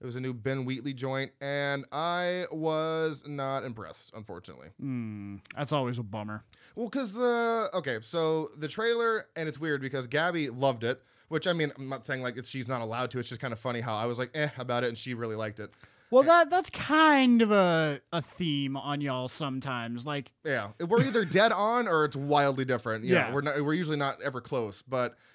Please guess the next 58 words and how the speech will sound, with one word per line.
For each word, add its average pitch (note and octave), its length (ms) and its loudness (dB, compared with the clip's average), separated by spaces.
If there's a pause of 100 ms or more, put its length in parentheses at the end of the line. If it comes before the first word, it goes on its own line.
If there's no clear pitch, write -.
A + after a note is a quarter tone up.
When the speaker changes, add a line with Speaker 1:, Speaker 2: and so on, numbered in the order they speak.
(300)
Speaker 1:
um, C3+ 520 0
so, F3+ 560 2
I G#3+ 100 2
don't G#3+ 140 0
know. F3+ 360 2
Uh, F3 160 -6
from G#3+ 120 -8
the G3+ 80 -2
trailer, G#3+ 380 -2
I G3 40 -4
thought G#3 160 -4
it G#3 40 0
was F3 100 -2
gonna E3+ 160 -6
be F3 140 -6
like E3 180 -2
a D#3+ 300 0
ooga F3+ 200 -2
booga, D#3 480 0
spooky, E3 560 -4
in D#3+ 120 -2
the D3+ 80 -2
forest, D#3 640 -2
like, C3+ 160 -6
paranormal D#3 640 -4
thing, D#3 320 -6
and D3+ 160 -4
it's, D#3+ 320 -6
like, F3 160 -4
not A#2 400 -4 (200)
that A#2+ 300 -4
at A2 60 -8
all. C3 300 -2
It, - 220 -6
that's, E3 200 -4
like, G3 100 -6
the D3+ 200 -14
undertone G3 520 -2
of G3 120 -6
the F#3+ 40 -10
movie. G3 400 -6
I D#3 100 -2
thought F#3 180 -4
it - 20 -4
was E3 140 -6
gonna D#3+ 180 -8
be, D#3 100 -6
like, D3 200 -6
the C3+ 80 -2
main C#3 720 -4 (320)
focal D3+ 360 0
point F3+ 320 -4
of, C3 140 -4
like, B2 180 -2
witches C3+ 460 -4
or A2 100 -4
something C#3 400 -4
paranormal. A#2 540 -6